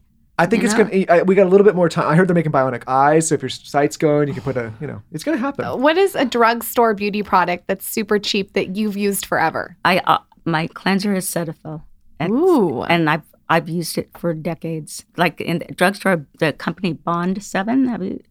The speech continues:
Speaker 3: Mm-mm.
Speaker 2: It's
Speaker 3: Bond Seven.
Speaker 2: Yeah, London-based company, I believe. Great results. I even used products like,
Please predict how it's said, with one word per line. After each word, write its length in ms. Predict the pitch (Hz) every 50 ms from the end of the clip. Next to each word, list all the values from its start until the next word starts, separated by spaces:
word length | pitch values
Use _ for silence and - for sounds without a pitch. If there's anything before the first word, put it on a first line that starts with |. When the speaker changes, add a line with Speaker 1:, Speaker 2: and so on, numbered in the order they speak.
| - -
Speaker 3:
Mm-mm. 360 | 262 285 - - 202 180 - - _ _ _ _ _ -
Speaker 2:
It's 40 | 185
Speaker 3:
Bond 300 | 202 208 220 226 240 226
Seven. 380 | - 208 196 170 - - - -
Speaker 2:
Yeah, 220 | 170 185 - - - -
London-based 680 | - 151 160 175 208 214 226 214 190 190 180 160 - -
company, 280 | - 175 165 - 160
I 60 | 165 151
believe. 420 | - 156 156 170 170 165 170 - _ _ _
Great 300 | - - 165 185 180 - -
results. 380 | 160 165 - - 170 190 - -
I 120 | 196 220
even 260 | 294 349 359 294 233
used 260 | 208 226 214 - - - - - - - _
products 420 | - - 202 226 254 233 - - - -
like, 200 | - 196 185 -